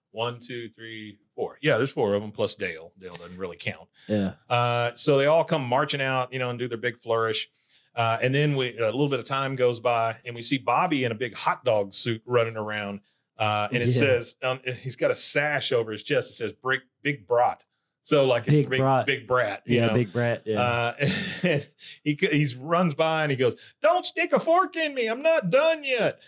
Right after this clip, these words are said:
Speaker 1: And then, uh, uh, Joe Jack's chasing him around with a little, little, one of those,
Speaker 2: Yeah.
Speaker 1: uh, hot dog forks.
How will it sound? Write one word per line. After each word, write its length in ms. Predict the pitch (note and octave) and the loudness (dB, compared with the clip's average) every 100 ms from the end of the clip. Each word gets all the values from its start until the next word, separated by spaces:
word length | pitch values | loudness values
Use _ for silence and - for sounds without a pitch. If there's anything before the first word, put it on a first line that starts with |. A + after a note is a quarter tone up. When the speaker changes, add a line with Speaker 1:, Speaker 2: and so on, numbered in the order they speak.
| - _ | -20 _
Speaker 1:
And 160 | B2 C#3 | -4 0
then, 300 | D#3 D3 C3+ | 2 0 0
uh, 380 | C3 B2 A#2 A2+ | 2 2 2 0
uh, 80 | A2 | -4
Joe 260 | A2 D3 E3+ | -2 0 2
Jack's 300 | C#3+ C3 - | 2 0 0
chasing 320 | - D#3+ D3+ | -2 -2 -2
him 80 | B2+ | 0
around 320 | B2+ C3 C3 | 0 2 0
with 100 | B2 | -4
a 80 | A#2+ | -6
little, 320 | B2 A#2 A2 A#2 | -8 -8 -8 -4
little, 240 | A#2+ A2 | -4 -4
one 140 | B2 | -4
of 60 | B2 | 0
those, 280 | A#2 G#2+ G#2+ | 0 0 2
Speaker 2:
Yeah. 80 | A2 | 2
Speaker 1:
uh, 220 | G2+ G2 | 2 0
hot 180 | - - | -2 -2
dog 260 | B2 A2+ - | 0 0 0
forks. 320 | A#2+ A2+ - | -2 -2 -6